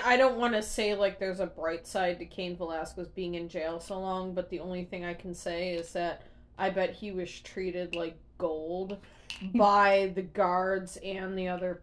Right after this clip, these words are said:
Speaker 1: prisoners because child m-, molesters are looked at as, like, lower than scum.
Speaker 2: Oh, yeah.
Speaker 1: So, and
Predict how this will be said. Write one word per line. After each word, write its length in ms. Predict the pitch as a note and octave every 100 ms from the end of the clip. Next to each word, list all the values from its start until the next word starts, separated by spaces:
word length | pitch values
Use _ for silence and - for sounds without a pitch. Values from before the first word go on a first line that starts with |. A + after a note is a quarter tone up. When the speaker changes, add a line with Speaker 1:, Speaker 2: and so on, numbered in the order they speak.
| -
Speaker 1:
prisoners 880 | - F#3 F3+ G3+ G#3 G#3+ A3 - - - - - -
because 1080 | A3+ F3 G#3 F#3+ F#3 F3+ F3 F3 F3 - - - - - - - - - - - - - - -
child 600 | - G#3 G#3 G3+ G3+ F#3+
m-, 220 | G3+ F#3+ - -
molesters 1300 | G3 F#3+ F#3 F#3 F#3 F#3 F3+ - G3+ G3 G3 F#3 - -
are 220 | F#3+ F#3
looked 360 | F3+ F3 - F#3
at 340 | F3 E3+ -
as, 440 | F3 E3+ E3 -
like, 280 | E3+ F3 E3+
lower 520 | E3+ E3+ E3 E3+ F3 E3+
than 260 | D#3+ D#3
scum. 720 | D#3 - F3+ E3 F3 G3 A3 - - -
Speaker 2:
Oh, 120 | B3+
yeah. 260 | A3+ G3+ A#2+
Speaker 1:
So, 360 | - A3 G3+ B3
and 480 | D4+ C4+ B3 B3